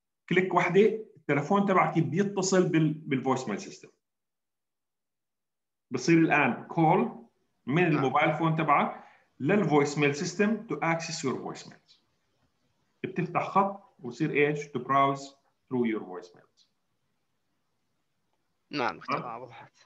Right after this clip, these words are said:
Speaker 2: وضحت.
Speaker 1: وضحت؟ أوكي. حسام، عندكم فويس ميل سيستم كسيرفيس حاليًا؟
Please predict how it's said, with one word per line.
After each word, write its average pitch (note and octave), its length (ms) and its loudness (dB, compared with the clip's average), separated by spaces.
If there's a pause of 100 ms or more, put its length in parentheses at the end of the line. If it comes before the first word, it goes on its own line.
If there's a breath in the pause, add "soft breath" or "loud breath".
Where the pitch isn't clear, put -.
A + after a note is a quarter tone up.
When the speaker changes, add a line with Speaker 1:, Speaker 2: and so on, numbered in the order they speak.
(100)
Speaker 2:
وضحت. C#3 120 -8
Speaker 1:
وضحت؟ G#2 240 -10
أوكي. - 300 -14 (1080)
حسام، - 260 -2
عندكم E3 360 0
فويس E3+ 260 -2
ميل E3 160 0
سيستم - 500 -6 (680)
كسيرفيس A#2+ 580 -6
حاليًا؟ A2 420 -6